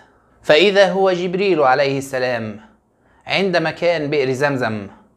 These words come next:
فأخذ يبحث بعقبه، فضرب الأرض بعقبه،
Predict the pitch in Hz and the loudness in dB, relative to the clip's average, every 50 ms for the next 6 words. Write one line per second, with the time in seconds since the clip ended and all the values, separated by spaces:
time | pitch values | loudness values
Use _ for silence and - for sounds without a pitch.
0 | _ _ _ _ _ _ _ _ _ _ - 135 156 214 214 220 185 160 151 143 | _ _ _ _ _ _ _ _ _ _ 2 4 4 4 4 2 0 0 2 2
1 | 165 185 - - 175 165 165 - 165 147 143 160 170 - - 135 117 110 110 - | 2 2 0 -2 -4 -4 -4 -4 0 4 4 4 4 2 -2 -4 -6 -6 -8 -12
2 | - _ _ _ _ _ _ _ _ _ _ _ _ _ - 127 123 127 151 170 | -18 _ _ _ _ _ _ _ _ _ _ _ _ _ -6 -4 2 4 4 4
3 | 165 160 165 160 156 - 151 165 160 147 135 123 131 131 156 170 - - 139 123 | 6 4 2 0 2 2 0 0 0 0 -4 0 2 4 4 2 2 -2 -6 -6
4 | 110 107 | -6 -10